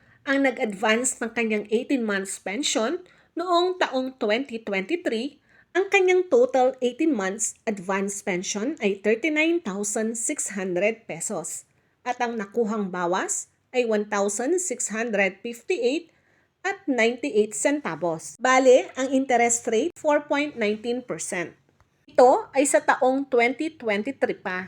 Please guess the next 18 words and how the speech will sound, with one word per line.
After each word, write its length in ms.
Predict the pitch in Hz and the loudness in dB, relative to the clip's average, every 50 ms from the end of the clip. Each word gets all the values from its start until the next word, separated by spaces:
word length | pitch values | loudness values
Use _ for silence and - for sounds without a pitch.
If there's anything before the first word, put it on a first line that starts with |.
| - - _ | -14 -16 _
Hindi 320 | - 233 208 202 240 240 | -6 -6 -4 -4 -2 0
natin 320 | 226 202 202 202 - 208 202 | 0 0 0 0 -2 -4 -2
alam 400 | 214 320 330 277 233 254 294 339 - _ _ _ _ _ _ _ _ | -2 0 0 2 0 0 -2 -6 -12 _ _ _ _ _ _ _ _
kung 240 | _ - 403 392 392 | _ -2 -2 0 2
magkano 480 | 381 370 370 - 359 330 330 320 330 302 | 0 -2 0 2 4 4 4 4 2 2
na 320 | 277 247 247 247 254 - | 2 2 2 2 0 -2
ang 240 | 240 254 254 262 - _ _ _ _ _ _ _ - | -4 -4 -4 -4 -8 _ _ _ _ _ _ _ -6
ibibigay 640 | 277 254 220 254 247 240 247 196 220 202 202 220 226 | -4 -4 -2 -4 -4 -2 2 4 6 6 6 4 2
na 160 | 233 220 - | 0 0 0
interest 560 | 220 226 226 220 220 202 202 202 202 - - | 0 0 0 2 2 2 2 2 0 -2 -4
rate 240 | 202 196 196 185 - | -4 -2 -2 -4 -4
ni 160 | 202 202 160 | -6 -4 -4
S 320 | 175 180 185 - 294 - - | -4 -4 -4 -4 -4 -6 -4
S 20 | - | 0
S 320 | 247 220 214 247 - - - - | 2 2 2 2 0 -6 -6 -4
ngayong 320 | 302 311 311 330 339 339 339 - | -2 0 0 0 0 -2 -6 -6
twenty 480 | - 208 185 190 214 - 269 262 262 269 | -6 -4 -4 -4 -4 -6 -6 -8 -8 -8
twenty-five. 720 | - - 185 170 175 - - - - 214 185 170 160 143 | -8 -8 -8 -8 -8 -10 -16 -12 -8 -6 -4 -4 -4 -6